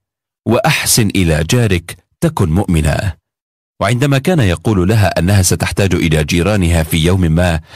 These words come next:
كانت تقول له في غرور: "ما حاجتي للجيران ولي ثلاثة أبناء من الذكور". مرت الأعوام وتوفي الزوج، ثم تزوج الأبناء وتركوا بيت أبيهم،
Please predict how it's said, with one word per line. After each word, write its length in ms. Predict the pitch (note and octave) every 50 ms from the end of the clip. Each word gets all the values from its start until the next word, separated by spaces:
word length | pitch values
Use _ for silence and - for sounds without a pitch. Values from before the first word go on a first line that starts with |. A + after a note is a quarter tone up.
| - - - _ -
كانت 280 | G3 F#3 A#2+ F#2 -
تقول 360 | - - - B2 A2 F2 E2
له 200 | F#2 G2+ F#2 E2+
في 140 | D#2 - F2
غرور: 460 | E2 D2+ F2+ G2 A2+ A2 F#2 E2+ D#2 D#2+ - - _ _ _ _ -
"ما 160 | D3 F3 G3
حاجتي 520 | E3 - - G2 F#2+ F2+ A2+ A#2 - G2+ E2+
للجيران 680 | E2+ E2 D#2+ D#2+ G2 F#2 F#2 A2+ A#2 G#2 F2+ E2 D#2 - - - _
ولي 280 | A#2+ C3+ D#3 E3 F#3+ F3
ثلاثة 580 | - - G2+ G2 A#2 A#2+ - - G2 - G2+ -
أبناء 440 | - F#2 D#2+ E2 G#2 A#2 A2+ - E2+
من 160 | D2+ D2+ D2
الذكور". 640 | D#2 C#2+ D#2+ E2+ - - E2+ C#2+ C2+ - - - C2+ - _ _ _ _ _ _ _ _ _ _ _ _ _ _ _ _ A2+
مرت 340 | B2 C3+ A#2+ G2+ F2 -
الأعوام 580 | F2+ D#2+ C#2 D#2+ D#2+ D#2 D2+ D2 D2+ - - A#2+ A#2+ - _ _ _ _ -
وتوفي 560 | C3 C3+ - C3+ C#3+ D#3+ D#3 - - G2 F2
الزوج، 420 | E2+ D#2+ E2 F#2 E2+ D2+ C#2+ - - - - _ _ _ _ _
ثم 180 | - D3 C#3 C3+
تزوج 500 | C3+ C#3+ C3+ A2+ D#3 D#3+ C#3 C3+ G#2 -
الأبناء 560 | - - - F2+ E2 F2 F2 E2 D2+ - - - - _ _ _ _ _
وتركوا 680 | - F2 D#2+ D#2+ - B2+ B2 A#2 G#2 F#2 - - F2 D2+
بيت 300 | D2 C3 B2+ G#2+ - -
أبيهم، 560 | - - E2 D#2+ F2+ D#2 D2 B1+ A#1 -